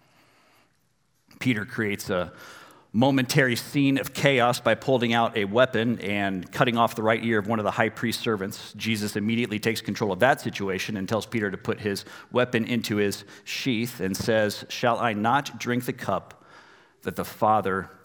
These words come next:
has given me?" Jesus felt the acute pain of betrayal. And yet Jesus stepped towards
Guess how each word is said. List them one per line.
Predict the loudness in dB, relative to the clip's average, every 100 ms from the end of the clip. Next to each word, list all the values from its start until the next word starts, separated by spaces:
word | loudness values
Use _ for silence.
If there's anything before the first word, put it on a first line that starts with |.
| _ -6
has | -4 -4
given | -6 -6 -8
me?" | -12 -18 _ _ _ _ _ _ _ _ _ _ _ _ _ _ _ _ _ _ _ _ _ -20 -20 -16 -10
Jesus | 0 0 2 0 -2
felt | 0 2 2 -2
the | -4
acute | -6 -8 -4 -4 -4 -16 -12
pain | -6 -4 -4 -6 -12 -18 _ _ _ _ _ -4
of | -4 -6
betrayal. | -8 -4 -4 -4 -10 -20 _ _ _ _ _ _ _ _ _ _ _ _ _ _ _
And | 2
yet | 2 0 -2
Jesus | -2 0 -2 -4 -10
stepped | -14 -14 0 0 0 -12 -14
towards | -12 -2 0 2 0 -4 -14 -18